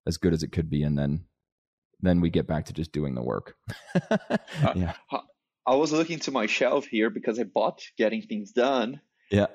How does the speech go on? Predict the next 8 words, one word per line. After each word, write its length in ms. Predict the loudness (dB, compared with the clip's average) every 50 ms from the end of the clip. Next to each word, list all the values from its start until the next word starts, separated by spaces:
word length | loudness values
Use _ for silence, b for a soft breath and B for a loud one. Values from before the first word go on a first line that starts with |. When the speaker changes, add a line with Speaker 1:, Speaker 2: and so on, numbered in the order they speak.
| -10
Speaker 2:
<laughs> 180 | -20 -20 _ _
It 1000 | -2 0 0 0 0 -4 -4 -2 -2 -2 -2 -6 -14 -20 -20 -2 0 0 2 2
should 280 | 2 2 2 0 0 2
be 120 | 0 0
somewhere 380 | 2 0 -2 -2 0 -2 -2 -2
here. 340 | -2 0 2 2 0 0 B B B B B B
Speaker 1:
<laughs> 140 | 2 2 4
Speaker 2:
Uh, 720 | 2 4 4 4 4 4 4 4 4 4 2 2 0